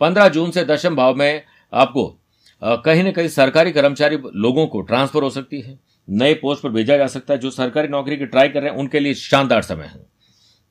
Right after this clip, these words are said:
अपने समय का सदुपयोग करें और राइट डिसीजन लीजिए, प्रूव करिए अपने आप को। फिर देखिए, ग्यारह, बारह और उन्नीस, बीस जून को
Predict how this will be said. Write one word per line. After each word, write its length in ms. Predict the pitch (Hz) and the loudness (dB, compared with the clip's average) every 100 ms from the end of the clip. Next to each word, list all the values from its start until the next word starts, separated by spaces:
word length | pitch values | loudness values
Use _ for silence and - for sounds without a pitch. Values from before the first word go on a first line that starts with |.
| - | -2
अपने 260 | 143 175 | 2 2
समय 260 | 160 135 156 | 2 0 2
का 120 | 156 | 0
सदुपयोग 480 | 131 123 139 156 143 | 0 -2 0 0 2
करें 280 | 139 151 - | 2 -2 -2
और 160 | 110 98 | -2 2
राइट 300 | 131 156 - | 2 2 -2
डिसीजन 460 | 95 117 135 120 | 0 0 0 0
लीजिए, 280 | 120 113 127 | 0 -2 -4
प्रूव 360 | - - 170 131 | -4 0 2 2
करिए 200 | 107 101 | 0 -2
अपने 200 | 85 85 | -2 -8
आप 120 | 73 | -14
को। 220 | - - _ _ _ _ _ - | -18 -20 _ _ _ _ _ -2
फिर 120 | 180 | 0
देखिए, 260 | 175 190 202 | 4 4 2
ग्यारह, 320 | 123 139 180 | 4 4 4
बारह 280 | 156 160 175 | 2 0 0
और 200 | 170 147 | 0 -2
उन्नीस, 460 | 120 147 170 165 120 | -2 -2 -2 -6 0
बीस 320 | 156 147 - | 0 0 -6
जून 220 | 120 113 | -4 -4
को 240 | 80 - | -6 -18